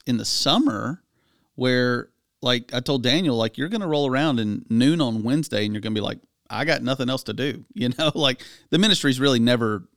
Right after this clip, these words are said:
done, but in terms of, like, the work that we're working on, the projects and things that we're trying to push forward. So there's seasons of life in ministry,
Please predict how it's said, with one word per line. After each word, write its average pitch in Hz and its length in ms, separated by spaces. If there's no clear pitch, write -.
done, 165 500
but 143 140
in 135 140
terms 139 260
of, 110 80
like, 113 220
the 113 100
work 110 300
that 113 120
we're 98 120
working 95 320
on, - 100
the 92 80
projects 90 560
and - 100
things 98 200
that 110 80
we're 101 100
trying - 200
to - 60
push - 220
forward. 107 360
So - 140
there's 151 180
seasons 175 520
of 135 120
life 107 440
in 107 180
ministry, 101 640